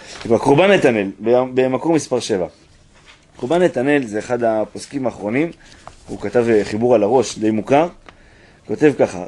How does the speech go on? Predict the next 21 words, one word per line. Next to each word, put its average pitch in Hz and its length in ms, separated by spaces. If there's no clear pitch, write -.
"כך 190 200
תמה 202 400
אני, 185 280
מאין 214 440
נוהגין 175 400
העולם, 160 520
שתוכבים 151 600
ממחט 175 400
שקוראים, 156 560
אה, 143 260
שטייקנדל, 170 800
משהו 151 260
כזה, 139 280
בלשון 127 500
אשכנז, 143 560
הקרייזים 180 720
המלבוש 143 840
שקוראים 151 320
שופצי 196 440
בלשון 147 480
אשכנז." 104 440